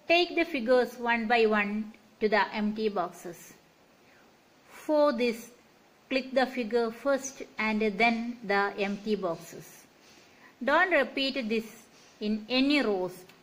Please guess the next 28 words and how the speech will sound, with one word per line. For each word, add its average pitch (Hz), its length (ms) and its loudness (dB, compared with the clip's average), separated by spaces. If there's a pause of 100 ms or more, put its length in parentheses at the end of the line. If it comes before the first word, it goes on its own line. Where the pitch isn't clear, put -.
or 226 200 4
columns 208 560 2 (220)
in 202 160 -6
any 196 200 -6
particular 196 600 -2
area. 180 380 -2 (720)
If 359 260 2
there 262 240 4
are 240 160 6
numbers, 208 600 0 (1000)
you 349 160 2
should 330 280 -2
type 233 440 0
them 208 380 0 (460)
and, 180 380 -4 (1400)
type 262 280 2
them 269 300 2
and 214 280 0 (200)
add 208 380 0
to 202 160 2
it. - 280 -10 (1160)
Each 403 280 4
figure 269 640 4
in 254 200 0
the 233 80 0
picture 247 560 -4
has, 214 460 -2
uh, 220 160 0